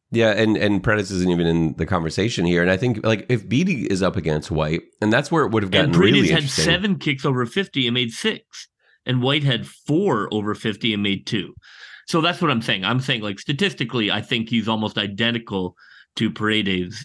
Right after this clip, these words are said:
Speaker 2: And, you know, I think that that's great for him. And he had a great season. He's a good nominee, and he's not a long snapper.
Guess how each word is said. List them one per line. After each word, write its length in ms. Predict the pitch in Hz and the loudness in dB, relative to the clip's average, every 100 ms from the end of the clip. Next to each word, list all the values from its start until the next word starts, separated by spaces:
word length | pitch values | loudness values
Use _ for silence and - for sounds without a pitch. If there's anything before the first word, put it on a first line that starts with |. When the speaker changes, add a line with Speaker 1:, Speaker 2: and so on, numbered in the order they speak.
| - | -8
Speaker 2:
And, 560 | 104 101 95 90 87 78 | -2 0 0 -2 -4 -6
you 80 | 101 | -4
know, 180 | 95 90 | -2 -2
I 100 | 95 | -2
think 260 | 113 98 | -4 -4
that 180 | 98 87 | -4 -4
that's 200 | 110 110 | -4 -4
great 320 | - 147 156 | -2 0 0
for 120 | 147 117 | -2 -2
him. 200 | 117 110 | 0 0
And 80 | |
he 80 | 104 | -2
had 160 | 107 101 | -2 -4
a 40 | |
great 240 | 95 101 92 | -2 -4 -2
season. 320 | 101 95 95 | -4 -2 -2
He's 200 | 107 98 | -2 -2
a 40 | |
good 200 | 92 98 | -2 -2
nominee, 400 | 95 95 92 95 | -2 -2 -2 0
and 80 | 95 | -2
he's 120 | 92 | -2
not 160 | 101 98 | -2 -2
a 60 | |
long 260 | 92 92 95 | -2 -4 -4
snapper. 520 | - 92 90 85 90 | -4 -6 -4 -6 -8